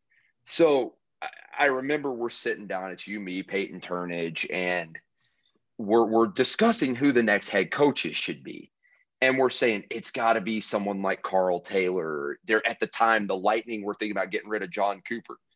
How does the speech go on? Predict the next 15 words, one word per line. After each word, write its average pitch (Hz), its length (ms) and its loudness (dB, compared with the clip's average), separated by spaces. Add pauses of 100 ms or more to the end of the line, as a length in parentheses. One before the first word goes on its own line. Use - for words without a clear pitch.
(280)
Thank 110 180 2
goodness 139 280 4
for 113 160 -2
them, 127 240 0
they 110 140 -2
didn't, 104 500 -4 (320)
because 104 300 -2
he's 98 140 -6
now 113 180 2
led 113 180 4
them 110 120 -4
to 82 80 -16
two 117 240 -8
Stanley 98 380 -2
Cups. - 540 0